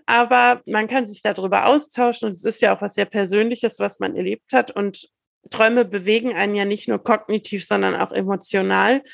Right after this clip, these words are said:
Das heißt, man tauscht sich auch direkt zu einem emotionalen Thema aus. Und ich finde beide Theorien für mich total anschlussfähig und, äh, finde es deswegen schön, dass das Pendel jetzt wieder in die andere Richtung ausgeschlagen ist.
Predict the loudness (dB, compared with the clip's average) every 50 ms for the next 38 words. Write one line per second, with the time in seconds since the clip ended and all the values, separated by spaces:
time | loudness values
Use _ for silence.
0 | -20 -20 -20 -16 -6 -4 -2 2 4 2 2 2 -2 -6 -6 -2 0 0 0 0
1 | -2 -6 -6 -2 0 0 0 -2 -2 -2 0 -2 -2 -4 -4 -2 0 0 0 0
2 | 0 0 0 0 0 -2 -4 -4 -2 0 0 2 2 2 2 0 -2 -2 -2 -2
3 | 0 2 2 0 0 0 0 -2 -2 -2 -2 -4 -6 -4 -4 -4 -4 -6 -10 -16
4 | -16 -14 -14 -6 -2 0 0 0 2 2 2 2 2 0 -4 -10 -18 _ _ -4
5 | 0 2 4 4 4 4 4 4 4 4 2 -2 -4 _ _ _ -2 2 4 4
6 | 4 4 2 0 0 0 0 0 0 0 0 0 -2 -2 -4 -8 -8 -8 -4 0
7 | 2 2 2 2 2 0 -2 -4 -6 -4 -4 -6 -6 -6 -4 -2 0 2 2 0
8 | 0 -4 -4 -2 -2 -2 -2 -2 -6 -6 -6 -8 -10 -12 _ _ _ _ _ _
9 | -10 -8 -8 -8 -10 -2 0 2 2 2 -2 -6 -12 -16 -16 -18 _ _ _ _
10 | _ _ -2 0 2 2 2 2 2 2 2 2 2 0 -2 0 2 2 2 2
11 | 0 -2 -4 -8 -10 -10 -4 -2 0 0 2 2 2 2 2 2 0 0 -2 0
12 | 2 2 2 2 2 2 2 0 0 -2 -4 -4 -4 -4 -4 -6 -6 -4 -4 -4
13 | -4 -6 -10 -12 -10 -6 -4 -4 -2 -2 -4 -6 -8 -8 -10 -12 -16 -18